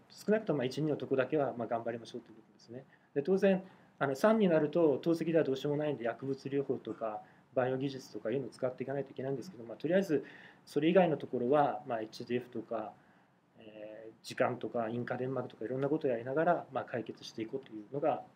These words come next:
今後の、いや、今の、あの、透析コミュニティに置かれている状況なんじゃないかなと思います。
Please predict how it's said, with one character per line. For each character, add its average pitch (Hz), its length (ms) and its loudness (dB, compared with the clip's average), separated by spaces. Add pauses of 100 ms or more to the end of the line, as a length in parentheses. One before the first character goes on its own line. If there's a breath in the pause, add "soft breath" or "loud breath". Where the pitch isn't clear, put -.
今 120 180 -6
後 120 100 -4
の、 143 180 0 (400 loud breath)
い 139 40 0
や、 120 140 -4
今 139 180 0
の、 131 260 0 (120)
あ 117 80 -12
の、 110 40 -14 (180)
透 135 120 -2
析 117 180 -8
コ - 80 -8
ミ 120 80 -6
ュ - 40 -4
ニ 117 60 -6
テ - 100 -18
ィ - 20 -10
に 110 80 -8
置 101 80 -14
か 117 60 -2
れ 113 80 -6
て 135 100 -6
い - 20 -2
る 123 60 -8
状 113 120 -8
況 120 120 -6
な 123 60 -6
ん 139 40 -8
じ 127 80 -12
ゃ - 20 -12
な 104 80 -14
い 101 40 -18
か 117 100 -16
な 113 40 -16
と 113 80 -20
思 107 100 -14
い 104 40 -18
ま 104 140 -20
す。 - 120 -20